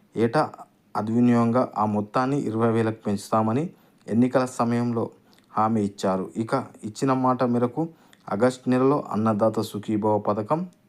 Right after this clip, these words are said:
తొలి విడత నిధులు జమ చేశారు. ఈకేవైసీ, ఎన్సీపీఐ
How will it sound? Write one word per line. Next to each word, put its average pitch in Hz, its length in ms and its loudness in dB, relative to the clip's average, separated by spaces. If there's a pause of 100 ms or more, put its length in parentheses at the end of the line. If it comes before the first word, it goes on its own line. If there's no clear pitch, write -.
తొలి 120 160 2
విడత 123 340 2
నిధులు 120 400 2
జమ 107 320 -4
చేశారు. 98 520 -4 (500)
ఈకేవైసీ, 131 800 2 (600)
ఎన్సీపీఐ 123 1080 2